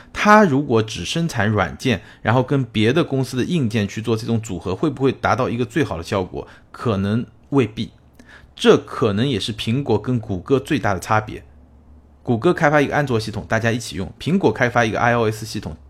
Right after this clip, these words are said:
自己用，而且一定是跟自己的硬件产品做最好的匹配。所以为什么 Waymo，对吧？谷歌一开始我就是做一个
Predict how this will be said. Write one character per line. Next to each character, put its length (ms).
自 100
己 160
用， 160
而 140
且 120
一 120
定 120
是 120
跟 180
自 160
己 100
的 80
硬 200
件 180
产 160
品 140
做 120
最 300
好 180
的 120
匹 240
配。 180
所 160
以 160
为 160
什 140
么 80
Waymo， 480
对 80
吧？ 320
谷 160
歌 240
一 60
开 240
始 160
我 140
就 120
是 140
做 100
一 120
个 100